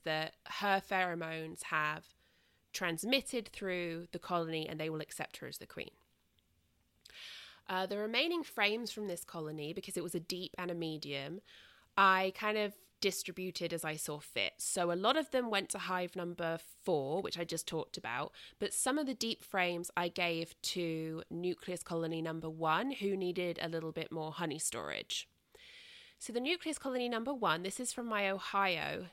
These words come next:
genetics. The previous mite count was six to three hundred, and it's gone up slightly to eight. They have Apigard on.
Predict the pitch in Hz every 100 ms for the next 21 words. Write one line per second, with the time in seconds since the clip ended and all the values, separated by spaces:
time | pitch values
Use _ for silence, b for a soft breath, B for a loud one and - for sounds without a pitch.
0 | _ - - - 135 - - - - -
1 | - B B B - 220 - 302 320 -
2 | 240 - 214 208 - 180 - - 247 -
3 | - 233 - 233 202 208 208 196 196 180
4 | - - 196 - - 180 - 151 - -
5 | 143 120 - - - - B B B B
6 | B B _ 208 208 202 190 180 - 123
7 | - - 180 160 143 139 113 113